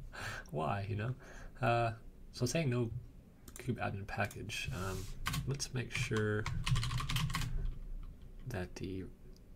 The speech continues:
app repo is set up correctly. So we see that sources list.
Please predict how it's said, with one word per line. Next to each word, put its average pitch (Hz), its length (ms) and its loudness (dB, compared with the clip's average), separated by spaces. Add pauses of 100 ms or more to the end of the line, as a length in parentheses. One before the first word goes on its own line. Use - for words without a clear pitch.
(280)
app 107 180 4
repo 104 300 4
is - 80 0
set 98 100 0
up 87 140 -2
correctly. - 400 0
So - 140 4 (140)
we - 100 2
see - 340 0
that - 1900 0
sources - 480 -4 (680)
list. - 320 -6